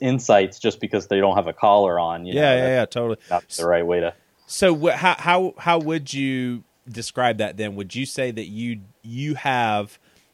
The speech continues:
Speaker 2: a unique spiritual calling that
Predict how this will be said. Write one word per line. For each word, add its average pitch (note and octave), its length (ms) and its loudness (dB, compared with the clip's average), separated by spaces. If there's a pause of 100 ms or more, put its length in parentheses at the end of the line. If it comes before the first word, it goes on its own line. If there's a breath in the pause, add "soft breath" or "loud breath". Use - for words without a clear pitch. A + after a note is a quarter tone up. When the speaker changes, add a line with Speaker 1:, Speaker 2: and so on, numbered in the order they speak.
(120)
Speaker 2:
a A2+ 100 0
unique G#2+ 800 -4
spiritual A#2+ 580 -6
calling G2 800 -2 (380)
that G#2 420 -2